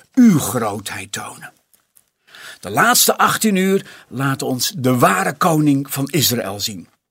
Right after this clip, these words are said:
De laatste achttien uur is een adembenemend verhaal vol chockerende contrasten. Een magistraal paasepos waarin we een soevereine Jezus te zien krijgen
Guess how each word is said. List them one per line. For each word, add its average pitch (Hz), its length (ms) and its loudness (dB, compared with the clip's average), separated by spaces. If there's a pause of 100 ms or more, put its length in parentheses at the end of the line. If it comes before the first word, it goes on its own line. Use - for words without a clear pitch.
(720)
De 120 80 -8
laatste - 400 -2
achttien 143 320 0
uur 156 300 2 (560)
is 147 120 -2
een 196 180 0
adembenemend 208 1000 2
verhaal 131 520 -2 (200)
vol 247 260 4
chockerende 208 760 2
contrasten. 143 760 0 (520)
Een 170 300 2 (160)
magistraal 196 920 2
paasepos 143 880 0 (140)
waarin 170 220 2
we 175 60 0
een 185 120 2
soevereine 151 840 2
Jezus 120 420 0
te 139 120 -2
zien 139 260 2
krijgen 135 520 -2